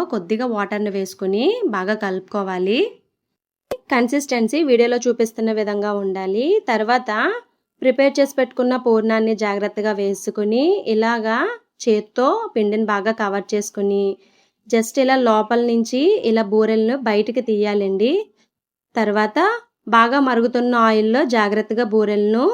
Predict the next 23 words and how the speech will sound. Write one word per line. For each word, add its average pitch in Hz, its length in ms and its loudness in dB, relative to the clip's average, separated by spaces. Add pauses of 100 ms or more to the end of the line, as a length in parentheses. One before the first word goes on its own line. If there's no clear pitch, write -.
వేసేసుకోవాలి. 208 880 0 (1160)
ఆయిల్ 262 380 4
బాగా 247 300 2
మరిగిన 233 300 0
తర్వాత 226 580 -2
స్టవ్ 226 340 -4
మీడియంలో 214 400 0
పెట్టుకుని 202 540 -2 (180)
జాగ్రత్తగా 202 640 -2
వీడియోలో 214 380 2
చూపిస్తున్న 202 460 -4
విధంగా 196 480 -2 (180)
ఇలా 214 140 0
ఫింగర్స్‌తో 196 560 -2 (100)
బూరెలను 202 440 0
డ్రాప్ 196 280 -6
చేసుకుంటే 196 440 -6
సరిపోతుంది. 196 840 -4 (460)
చాలా 190 300 -6 (100)
ఈజీ 196 260 0
కదండి 202 400 -2
బూరెలు 196 360 0
వేయడం. 190 360 -2